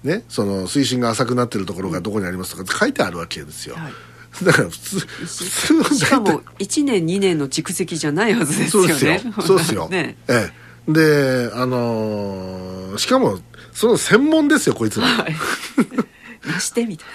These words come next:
Speaker 2: いな。
Speaker 1: だ-、だからもう、あの、工房も筆の誤りもいいところでしてですね。
Speaker 2: ああ。
Speaker 1: で、何をしたらこんな、あの、処方、もう処方中の処方ですから、
Speaker 2: うんうん。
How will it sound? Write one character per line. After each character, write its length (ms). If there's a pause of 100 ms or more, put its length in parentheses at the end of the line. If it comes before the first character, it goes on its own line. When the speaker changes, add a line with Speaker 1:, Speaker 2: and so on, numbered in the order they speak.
(140)
Speaker 2:
い 40
な。 20
Speaker 1:
だ-、 160 (100)
だ 140
か 80 (720)
ら 140
も 220
う、 100
あ 40
の、 140
工 320
房 200
も 120
筆 280
の 160
誤 240
り 80
も 100
い 80
い 60
と 80
こ 60
ろ 120
で 60
し 100
て 60
で 60
す 120
ね。 240
Speaker 2:
あ 40
あ。 20 (520)
Speaker 1:
で、 500 (640)
何 560
を 140
し 120
た 140
ら 140
こ 220
ん 120
な、 140 (480)
あ 100
の、 220 (100)
処 280
方、 20
も 80
う 80
処 320
方 220
中 340
の 100
処 180
方 100
で 100
す 100
か 120
ら、 380
Speaker 2:
う 40
ん 40
う 20
ん。 180